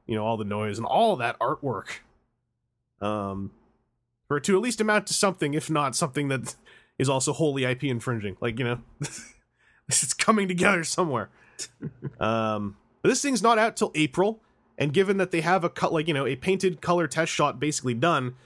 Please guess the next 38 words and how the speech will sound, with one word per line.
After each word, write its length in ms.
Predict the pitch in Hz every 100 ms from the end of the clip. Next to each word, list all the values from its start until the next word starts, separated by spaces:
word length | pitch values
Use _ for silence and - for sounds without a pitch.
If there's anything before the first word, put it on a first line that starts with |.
| _ _ _ _ -
I 120 | 190
am 140 | 196
guessing 420 | 165 180 - 165 143
that, 220 | 131 120 _ _ _ _ _ -
again, 280 | 143 170
this 160 | 139 147
is 100 | 147
me 160 | 156 147
thinking, 480 | 160 151 120 110 - _ _ _
if 80 | -
it's 120 | 143
taking, 340 | - 214 190 180
if 100 | 151
it's 80 | 160
gonna 140 | 190
take 160 | 214 196
till 120 | 196
April 440 | 170 175 143 110 - -
to, 120 | 135
you 100 | 135
know, 120 | 127
get 200 | 123 135
everything 360 | 139 143 147 127
ready, 260 | 127 113
tentatively 640 | 107 - 220 160 143 135 113
April, 380 | 113 117 104 - _ _ -
there 100 | 151
has 160 | 180 139
got 240 | 185 254
to 80 | 311
be 120 | 247
something 680 | 226 - - 254 - 233 208
crazy 600 | - - 220 247 190 170
going 320 | 165 170 151
on 160 | 151 143
with 120 | 135
that 180 | 135 127
trailer. 440 | - 135 107 85